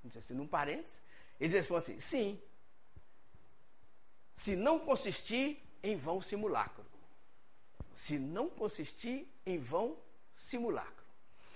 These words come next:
O que que eles querem dizer com isso? Tem mais coisas ainda na resposta. Nós só pegamos essa linha, né? Porque esse vão simulacro que os espíritos alertam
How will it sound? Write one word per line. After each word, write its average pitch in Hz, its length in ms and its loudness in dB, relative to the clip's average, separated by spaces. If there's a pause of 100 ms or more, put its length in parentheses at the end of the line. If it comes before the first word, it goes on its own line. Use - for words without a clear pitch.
O - 40 -12
que - 80 -2
que - 140 -4
eles 220 100 -2
querem 190 260 -2
dizer 143 340 -2
com 127 140 -6
isso? 98 160 -6
Tem 330 160 -2
mais 220 300 -2
coisas 175 380 -2
ainda 151 240 0
na 147 80 0
resposta. 127 680 -6
Nós 226 140 -4
só 311 80 2
pegamos 202 380 0
essa 202 180 -4
linha, 110 260 -8 (420)
né? 254 240 4 (1120)
Porque 269 320 0
esse 233 220 12
vão 233 260 8
simulacro 208 680 2
que 208 140 -2
os 185 100 0
espíritos 254 580 -2
alertam 165 800 2